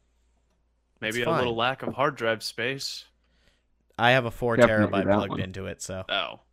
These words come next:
Speaker 1: yeah, I don't.
Speaker 2: Yeah. Unfortunately, that means I lose one of my U S B ports, which sucks.
Speaker 1: <laughs>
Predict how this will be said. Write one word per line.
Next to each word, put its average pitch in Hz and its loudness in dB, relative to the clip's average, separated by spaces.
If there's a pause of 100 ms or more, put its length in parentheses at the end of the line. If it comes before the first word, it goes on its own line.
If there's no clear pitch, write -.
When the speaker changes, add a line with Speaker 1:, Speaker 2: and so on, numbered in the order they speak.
Speaker 1:
yeah, 90 -12
I 95 -8
don't. 78 -12 (100)
Speaker 2:
Yeah. 78 -8 (1080)
Unfortunately, 170 4
that 143 4
means 143 0
I 139 6
lose 127 2
one 123 2
of 120 0
my 113 2
U 107 0
S 101 -2
B 110 -4
ports, 135 0
which 135 -4
sucks. 165 -4
Speaker 1:
<laughs> - -14